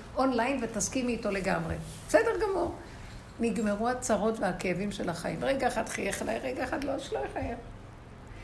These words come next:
רגע אחד אמרו מילה טובה, רגע אחד לא אמרו מילה. אז לא. ראיתם איך המוח הזה אומר, "אבל רק אתמול היה ככה, למה גם לא היום ומחרתיים וכל החיים?" כי יש רק רגע,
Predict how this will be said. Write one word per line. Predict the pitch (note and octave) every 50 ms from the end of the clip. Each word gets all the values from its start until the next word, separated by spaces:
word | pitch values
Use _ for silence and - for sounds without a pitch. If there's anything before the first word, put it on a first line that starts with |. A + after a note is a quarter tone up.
| - - -
רגע | A#3+ B3+ C#4 C4+ C4+
אחד | B3 - B3 A#3 G#3
אמרו | G#3+ G#3+ G3+ G#3
מילה | G3+ G#3 G3+ G3+ F#3+
טובה, | F3+ - - C4 C#4
רגע | D4+ D4 C4+ C4
אחד | C4 C4 D4 C4 A3+
לא | A#3+ A#3+
אמרו | G#3 F#3 F3 E3
מילה. | F3 F#3+ F3+ -
אז | C#4 C#4
לא. | F#4+ A#4 B4 - - - - - - - - - - - - - - - - - - - - - - - - - - - - - - - -
ראיתם | E3 F3+ G3 C4 B3+ A3
איך | G#3 - G3
המוח | F3 F3+ G#3 A3+ A3 A3
הזה | G3+ G#3
אומר, | F#3+ F#3+ - - - - -
"אבל | A#3 A#3+
רק | A#3 B3+ D4+ D4 -
אתמול | E4 E4+ E4 E4 F4
היה | G4+ G4+
ככה, | F#4 D#4+ - D4+
למה | C4 C4 C#4+ C#4
גם | D4+ D#4 D4+
לא | D4 C#4+
היום | D4 C#4+ D4 D4 C#4
ומחרתיים | C#4+ C#4 C#4 - - C#4 C#4 C#4+ C#4+ D4+ C#4+ C4+
וכל | C4+ - D4 D4+
החיים?" | D4+ D4 D4+ D4+ C#4+ C#4 D4+ - - - - - - - - - - - - - - - - - - - - - D#4+ D#4+ - -
כי | - C#4+
יש | E4+ G#4 G#4+ - -
רק | - A#3+ A#3+ A#3+ -
רגע, | A#3 A#3+ A3+ F#3+ G#3+ G#3